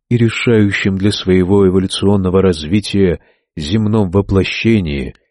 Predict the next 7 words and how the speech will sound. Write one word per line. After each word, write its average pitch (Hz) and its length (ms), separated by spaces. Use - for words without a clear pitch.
каждый 117 440
человек 104 600
делает 98 540
свой 95 300
собственный 104 720
главный 90 600
выбор: 76 540